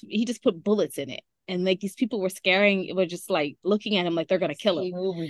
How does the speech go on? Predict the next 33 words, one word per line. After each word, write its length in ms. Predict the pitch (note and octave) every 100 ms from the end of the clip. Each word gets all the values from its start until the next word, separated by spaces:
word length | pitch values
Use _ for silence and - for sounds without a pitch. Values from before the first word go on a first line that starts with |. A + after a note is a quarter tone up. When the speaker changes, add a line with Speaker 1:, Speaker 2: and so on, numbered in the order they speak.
| -
Speaker 1:
And 140 | G#3 G#3
so 80 |
he 160 | G#3+ D#4+
came 300 | D#4+ A#3 A#3
over 300 | A3 G#3 F#3+
and 160 | - F3+
he 100 | G#3+
just 240 | G#3+ -
put 160 | C#4 -
the 60 |
bullets 480 | F3+ - A3+ A3 -
on 100 | F#3+
the 100 | E3
table. 380 | - F3 D3+ D#3
And 80 | F3
he's 160 | G3+
like, 220 | F#3 D#3 - -
"And 120 | E3
you 80 | E3+
know 200 | F#3 F#3
my 120 | E3+ E3
reputation." 800 | D#3+ - D3 F3 D#3 - - - _ _ _ _ _ _ _ _
And 140 | G#3 G3
I 120 | F#3
was 160 | F#3 F#3+
like, 200 | E3+ -
"I 80 | G3
am 180 | A3+ A3
writing 300 | E3 E3+ E3+
a 60 |
moment 340 | D#3 D3+ D#3 G2+
like 200 | B2+ -
that." 240 | - -